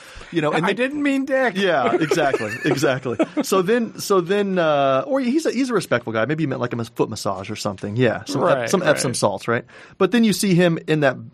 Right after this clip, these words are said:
Speaker 1: in the bottom right panel of nineteen, just sleeping alone, and he's still sleeping on one side, which, if you're a single dude and you're sleeping on one side of the bed, you're obviously pining for somebody. You know, again, I think earlier I was a handwriting expert, now I'm a body language expert.
Speaker 2: Yeah,
Speaker 1: But,
Speaker 2: yeah.
Speaker 1: you know, it's just a really sad scene, and I think for me, like,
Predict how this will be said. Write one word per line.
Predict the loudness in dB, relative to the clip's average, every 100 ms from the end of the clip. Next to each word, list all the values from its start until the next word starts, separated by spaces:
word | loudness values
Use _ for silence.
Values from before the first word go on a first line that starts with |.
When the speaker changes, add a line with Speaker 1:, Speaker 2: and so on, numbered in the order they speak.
| -6
Speaker 1:
in | -4
the | 0
bottom | 2 2 2
right | -2 -2
panel | -2 -2
of | -2
nineteen, | -6 -4 -4 -2
just | -4 -4
sleeping | -2 -2 -2
alone, | -2 2 2 2
and | 0
he's | -4
still | 0 0
sleeping | 2 0 0 -2
on | 0
one | 0 0
side, | 0 2 2 0 -2
which, | -4 -4 -14 -20 -18 -8
if | 0
you're | 0
a |
single | 2 2 2
dude | 4 2 2
and | -2
you're | -4
sleeping | -2 0 0
on | 0
one | 0 0
side | 2 0
of |
the | 2
bed, | 2 2 2
you're | 2
obviously | 2 0 -6
pining | -2 0 -2
for | -6
somebody. | -6 -6 -6 -10 -12 _
You | 0 2
know, | 2
again, | 2 2 2
I | -2
think | -6 -2
earlier | 2 4
I | 4
was | 2
a |
handwriting | 0 0 0 -2 -4
expert, | -8 -6 -6 -2
now | -2
I'm | -2
a |
body | 0 0 0
language | -4 -6 -6
expert. | -8 -6 -6 0
Speaker 2:
Yeah, | 2
Speaker 1:
But, | 4
Speaker 2:
yeah. | 4 0 -2 -8
Speaker 1:
you | 0
know, | 2
it's | 2
just | 2 0
a |
really | 2 2 2
sad | 2 2 2
scene, | 0 2
and | 2
I |
think | 2 -2 -4 -20 -12
for | -2 2
me, | 2 2 4
like, | 2 0